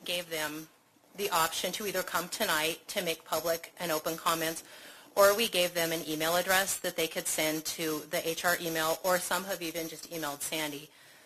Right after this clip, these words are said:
Um, so we have gotten a fair amount of comments, and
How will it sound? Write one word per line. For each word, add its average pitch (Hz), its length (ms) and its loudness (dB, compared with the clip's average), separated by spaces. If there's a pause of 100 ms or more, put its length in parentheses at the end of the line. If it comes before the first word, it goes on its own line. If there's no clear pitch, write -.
(340)
Um, 160 380 4 (680)
so - 180 8
we 202 120 4
have 202 220 6
gotten 185 240 4
a 180 40 -4
fair 170 180 0
amount 151 200 0
of 147 120 -8
comments, 143 600 0
and 156 460 2